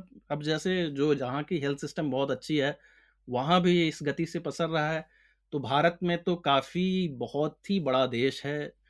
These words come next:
विश्व की दूसरी सबसे बड़ी जनसंख्या है और उसके बहुत ज़्यादा प्रवासी समुदाय भारत का बहुत ज़्यादा है, जो यूरोप से लौट रहे हैं, अमेरिका से लौट रहे हैं। तो भारत में पसरने के इसके चांस तो बहुत ही ज़्यादा हैं।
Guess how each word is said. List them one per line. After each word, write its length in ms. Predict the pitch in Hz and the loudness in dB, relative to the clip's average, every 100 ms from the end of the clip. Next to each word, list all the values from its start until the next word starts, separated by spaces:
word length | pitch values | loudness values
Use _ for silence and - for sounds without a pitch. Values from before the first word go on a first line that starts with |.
| _ _ _ - | _ _ _ -12
विश्व 360 | 127 - 160 | -8 -6 -4
की 120 | 143 139 | -2 -2
दूसरी 380 | 120 123 143 | -2 -4 -2
सबसे 300 | 147 131 - | -2 -4 -4
बड़ी 160 | 139 131 | -4 -2
जनसंख्या 580 | 120 104 120 110 - 143 | -4 -6 -6 -6 -6 -6
है 240 | 135 147 - _ _ _ _ | -6 -12 -18 _ _ _ _
और 200 | 135 127 | -2 0
उसके 420 | 127 135 - - 147 | 0 -4 -8 -4 -4
बहुत 440 | 113 113 165 156 | -4 -2 0 2
ज़्यादा 320 | 131 123 156 | 2 2 2
प्रवासी 440 | 175 139 135 127 147 | 2 0 -2 -2 -4
समुदाय 460 | 143 135 127 131 | -4 -2 0 -2
भारत 320 | 123 131 139 - | -2 -4 -6 -8
का 80 | 139 | -10
बहुत 340 | 127 143 143 | -8 -8 -6
ज़्यादा 320 | 131 120 143 | -4 -2 -2
है, 180 | 139 156 | -4 -6
जो 320 | 151 147 143 | -6 -6 -4
यूरोप 320 | 139 143 147 | -4 -2 -4
से 140 | - 147 | -6 -6
लौट 300 | 135 131 131 | -2 -2 -4
रहे 200 | 123 135 | -8 -8
हैं, 160 | 135 | -8
अमेरिका 380 | 131 127 127 139 | -6 -6 -6 -8
से 120 | 131 | -8
लौट 280 | 139 127 127 | -8 -10 -12
रहे 120 | 123 | -10
हैं। 200 | 120 127 - - _ _ _ - | -10 -12 -18 -20 _ _ _ -6
तो 140 | 165 | -2
भारत 360 | 143 135 185 - | 0 2 2 0
में 80 | 220 | -2
पसरने 360 | 202 196 208 220 | -2 0 -2 -2
के 80 | |
इसके 160 | 226 233 | -4 -6
चांस 280 | 214 226 226 | -4 -4 -4
तो 60 | 214 | -4
बहुत 280 | 170 202 | -2 -2
ही 40 | 226 | -2
ज़्यादा 240 | 151 110 | -2 -4
हैं। 180 | 104 113 | -6 -14